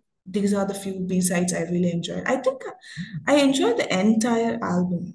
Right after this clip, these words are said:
actually. It is a mini album, E P, but it is also one of the earliest releases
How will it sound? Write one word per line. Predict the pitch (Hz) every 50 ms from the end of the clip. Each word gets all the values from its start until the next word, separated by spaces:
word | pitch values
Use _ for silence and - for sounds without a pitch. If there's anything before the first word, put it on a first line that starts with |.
| - -
actually. | 180 180 - - - 175 - - - - _ _ _ _ -
It | - 202 214
is | 202 196 196
a | 196 185 180 180 180 180 - - - _ _ _ _ _ _ _ _ _ _ _ _ _ _ _ _ _ _ _ _
mini | 190 196 202 202 208 220 233 240
album, | 233 220 214 220 - 226 233 269 - - -
E | 196 196 196
P, | 196 208 214 226 240 240 - - _ _ _ _ _ - _ _ _ _ _ _ _
but | 196 190 180 185 180 - - -
it | 202 202
is | 208 202 202
also | 196 185 202 214 208 - 254 233
one | 208 196 190
of | 190 190 185
the | 185 185 - -
earliest | 190 190 190 196 208 214 220 226 220 - - 196
releases | 185 185 185 185 185 190 190 196 - 196 202 196 - - -